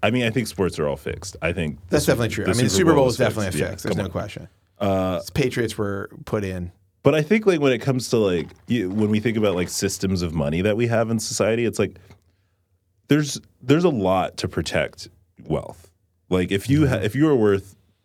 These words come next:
Speaker 1: twenty billion dollars or something,
Speaker 2: I am.
Speaker 1: that's not gonna, you, you can't be taken down. So, like, the, when it,
Speaker 2: Mm.
Speaker 1: like, every rich person has a conspiracy that they, like, essentially operate internally, you
Speaker 2: Well, I
Speaker 1: know?
Speaker 2: mean, it makes it very hard to,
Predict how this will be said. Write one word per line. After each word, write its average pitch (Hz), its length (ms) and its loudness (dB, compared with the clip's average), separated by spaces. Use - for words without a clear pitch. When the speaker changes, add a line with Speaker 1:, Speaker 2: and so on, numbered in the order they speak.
Speaker 1:
twenty 98 300 0
billion 80 420 0
dollars 62 460 -4
or - 40 -10
something, 57 420 -8
Speaker 2:
I 92 120 -6
am. 85 220 -8
Speaker 1:
that's 117 300 0
not 92 320 0
gonna, 90 180 2
you, 120 160 4
you 135 360 2
can't 127 300 0
be 110 140 2
taken 87 320 0
down. 67 380 -4
So, 123 200 2
like, 110 220 2
the, 117 140 4
when 120 160 4
it, 151 80 2
Speaker 2:
Mm. 170 360 0
Speaker 1:
like, - 140 4
every 170 380 2
rich 123 240 2
person 107 280 0
has 98 220 0
a 87 60 -2
conspiracy 85 600 -2
that 78 180 -2
they, 87 180 2
like, 78 260 0
essentially 78 540 -2
operate 69 460 -4
internally, 76 680 -4
you - 100 4
Speaker 2:
Well, 147 100 4
I 123 60 -4
Speaker 1:
know? 131 60 -2
Speaker 2:
mean, 135 200 -2
it 135 160 -6
makes 156 220 0
it 170 100 0
very 120 220 0
hard 110 360 -2
to, 101 100 -8